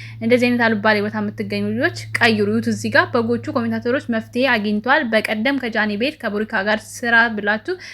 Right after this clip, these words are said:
ጽፋችሁ አይቼ ነበር እና ጥሩ ነው። ቡሪክ-፣ ቡሪካ ስለ ስሩ ፍቅርዬና ፉፉዬ ጊዜያቸውን ያጣጥሙ ብዬ ስቄ እኔ ለቡሪካ ኮሜንት ሰጥቼ ነበረ። ከዛ ምን አለች? እቺ ታማሚ ነሽ፣ ፈጣሪ ወደ ቀልብሽ ይመልስሽ። አይ እንደው ፍቅር ቡሪካ ፉፉ ፈቲ ጃኒ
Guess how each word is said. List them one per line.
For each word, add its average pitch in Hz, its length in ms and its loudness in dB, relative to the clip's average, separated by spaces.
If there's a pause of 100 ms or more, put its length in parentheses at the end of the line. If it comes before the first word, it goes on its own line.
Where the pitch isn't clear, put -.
ጽፋችሁ 277 420 -4
አይቼ 262 280 0
ነበር 254 260 4
እና 240 240 0
ጥሩ 214 240 -6
ነው። 285 160 -2
ቡሪክ-፣ 226 340 0
ቡሪካ 220 340 -4
ስለ 220 200 -6 (540)
ስሩ 269 280 4 (180)
ፍቅርዬና 233 580 -2
ፉፉዬ 220 420 -6
ጊዜያቸውን 214 640 -2
ያጣጥሙ 202 440 -4
ብዬ 254 180 2
ስቄ 240 260 -2 (120)
እኔ 269 240 0
ለቡሪካ 226 560 0
ኮሜንት 208 360 -6
ሰጥቼ - 340 -10
ነበረ። 196 320 -4
ከዛ 294 280 2
ምን 277 160 2
አለች? 277 200 2
እቺ 349 160 -8
ታማሚ 240 400 0
ነሽ፣ 302 180 -2
ፈጣሪ 226 380 0
ወደ 220 180 2
ቀልብሽ 214 340 -4
ይመልስሽ። 220 560 -2
አይ 208 180 0 (440)
እንደው 269 260 6
ፍቅር 262 260 -2
ቡሪካ 247 380 -2
ፉፉ 247 240 -6
ፈቲ 269 240 0 (720)
ጃኒ 226 300 0